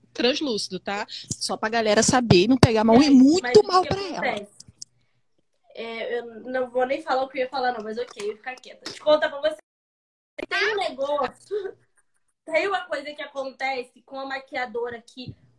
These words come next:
Speaker 2: por enquanto, é baixa renda, mas futuramente não será, se vocês e se empenharem lá no nosso podcast, que é assim, se apaixonar por po-, produto caro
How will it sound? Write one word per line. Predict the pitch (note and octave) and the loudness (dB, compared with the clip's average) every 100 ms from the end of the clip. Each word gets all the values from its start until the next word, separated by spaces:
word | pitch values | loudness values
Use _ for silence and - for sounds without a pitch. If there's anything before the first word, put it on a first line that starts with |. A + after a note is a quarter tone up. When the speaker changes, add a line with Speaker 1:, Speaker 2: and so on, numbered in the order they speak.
| _ - | _ -6
Speaker 2:
por | G#4 A#4 B4 A#4+ | 2 4 4 0
enquanto, | G#4 - - D#4 D4+ | -4 -6 -4 -4 -4
é | C#4+ | -10
baixa | C4 C4 - B3 | -8 -12 -12 -16
renda, | B3 A#3+ A#3 A3+ | -12 -14 -14 -14
mas | A#3 A#3 | -14 -14
futuramente | - D#4+ D#4+ C4+ A#3+ A3 G#3+ G#3+ | -16 -20 -8 -4 -4 -4 -10 -8
não | A#3+ | -10
será, | B3 B3+ A3+ A3 | -8 -6 -2 -4
se | G#3+ - F#4+ | -4 -10 -8
vocês | F4 D#4+ B3+ A#3 - - _ _ _ _ _ | -8 -8 -8 -8 -14 -20 _ _ _ _ _
e | B3+ | -16
se | B3 - | -12 -8
empenharem | D#4 D4+ C4 B3+ A#3+ A#3+ | -6 -2 -2 0 0 0
lá | A3+ | -6
no | A3+ | -12
nosso | A3 G#3+ _ | -10 -12 _
podcast, | G#3+ G#3 - C#4 B3+ A3 - A#3 | -16 -16 -8 -6 -4 -6 -16 -16
que | C#4+ | -8
é | C#4+ | -8
assim, | D4+ C4+ A3 G#3+ _ _ _ | -8 -14 -14 -14 _ _ _
se | - C#4+ | -6 -4
apaixonar | C#4 D#4+ F#4 F#4 D4+ D4 _ | -2 -4 -4 -10 -10 -12 _
por | - E4 | -20 -20
po-, | - D4+ D4 | -8 -8 -8
produto | C#4+ C4+ D4 D#4+ F#4+ - | -10 -10 -10 -18 -18 -10
caro | C#4+ G3 F#4+ | -8 -8 -10